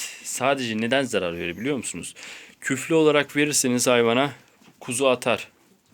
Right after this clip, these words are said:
Hasta eder hayvanı. Ama siz, e, çok miktarlarda da vermezseniz herhangi bir sıkıntı yaşamazsınız. Siz orantıyı doğru ayarlarsanız, hayvana ne kadar vereceğini bilirseniz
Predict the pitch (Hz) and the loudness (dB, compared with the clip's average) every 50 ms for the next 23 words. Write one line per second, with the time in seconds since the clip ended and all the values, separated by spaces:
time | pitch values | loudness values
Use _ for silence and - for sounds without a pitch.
0 | _ _ - - 117 107 104 - - 131 120 117 117 120 113 107 95 92 87 78 | _ _ -8 -4 -2 -2 0 0 0 0 0 2 2 2 2 2 2 0 -2 -4
1 | 76 - - - - - - - - - - 127 143 143 139 - - 143 117 - | -10 -12 -16 -20 -20 -20 -20 -20 -12 -6 -4 -2 0 0 0 0 0 0 0 0
2 | - - - - - - - _ _ - 92 95 95 92 92 90 90 90 90 92 | -2 -2 -8 -18 -20 -20 -20 _ _ -8 -4 -2 0 0 0 0 -2 -2 -2 -4
3 | 87 90 87 - - 139 143 - - 127 120 120 - 131 123 123 127 127 123 120 | -6 -8 -8 -4 -2 0 0 0 -2 -4 -4 0 2 2 4 4 4 2 2 2
4 | 123 123 120 110 101 98 98 98 101 101 95 - - - 98 101 117 - - - | 2 2 2 2 2 2 2 0 -2 -2 -2 -2 -2 -2 -4 -6 -6 -6 -6 -8
5 | - - - - - 104 98 98 98 101 92 98 92 90 - - - 104 95 - | -12 -18 -20 -12 -4 0 0 0 0 0 -4 -6 -4 -4 -4 -4 -4 -6 -6 -4
6 | 95 92 - 117 113 117 117 110 - - 127 131 131 - - - - - - - | -4 -4 -2 -2 -2 -2 -2 -2 -4 -4 -6 -6 -8 -10 -14 -20 -20 -20 -20 -14
7 | - - 151 151 135 123 - - 123 117 123 131 139 135 135 - 151 143 139 120 | -8 -4 -4 -2 -4 -4 -4 0 2 4 4 4 2 0 -2 -4 -2 0 0 0
8 | 95 - - _ - 113 113 120 127 131 139 147 127 113 - 110 110 117 117 120 | 0 -2 -8 _ -2 0 2 4 4 4 4 4 4 2 2 2 4 4 4 2
9 | 127 139 147 143 - - 110 107 123 131 - - - - 110 107 110 113 117 117 | 2 2 0 0 0 -2 -4 -4 -2 -2 -2 -2 -4 -4 -2 0 0 0 0 0
10 | 113 117 113 - 120 113 110 110 107 110 110 107 107 113 113 107 98 92 98 101 | -2 -2 -2 0 2 0 2 0 0 0 0 0 0 0 0 0 -2 -4 -6 -8
11 | 113 123 123 - - 104 95 110 127 - | -6 -4 -2 0 0 0 -2 -2 -2 -4